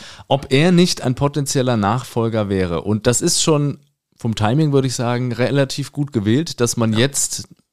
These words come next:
Speaker 1: diesem Gerücht völlig den Wind aus den Segeln nimmt. Und ich glaube, es ist auch die richtige Entscheidung für ihn. Also ich glaube, es ist super geil, mit Stuttgart dann nächstes Jahr Champions League zu spielen und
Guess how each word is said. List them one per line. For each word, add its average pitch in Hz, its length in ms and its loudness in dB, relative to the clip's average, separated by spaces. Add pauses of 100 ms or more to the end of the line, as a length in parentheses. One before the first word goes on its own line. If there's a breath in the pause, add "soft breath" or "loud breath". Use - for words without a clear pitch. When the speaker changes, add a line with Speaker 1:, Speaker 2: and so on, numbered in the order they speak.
(160)
Speaker 1:
diesem 135 240 0
Gerücht 120 400 2
völlig 143 400 2
den 123 320 -2
Wind 139 260 -4
aus 117 220 -6
den 104 160 -6
Segeln 117 340 -6
nimmt. 104 300 -6 (380 loud breath)
Und 107 140 0
ich 107 120 0
glaube, 110 340 2
es 95 140 -2
ist 98 140 -4
auch 85 140 -4
die 85 120 -10
richtige 85 380 -10
Entscheidung 78 400 -10
für - 160 -14
ihn. - 160 -14
Also 87 200 -10
ich - 120 -12
glaube, 92 260 -4
es - 140 -8
ist - 240 -10
super 117 260 -2
geil, 101 480 0
mit 98 300 -4
Stuttgart 110 500 -4
dann 98 120 -2
nächstes - 280 -4
Jahr 95 100 -4
Champions 101 400 -4
League 104 140 -8
zu 104 100 -8
spielen 101 380 -4
und 90 240 -10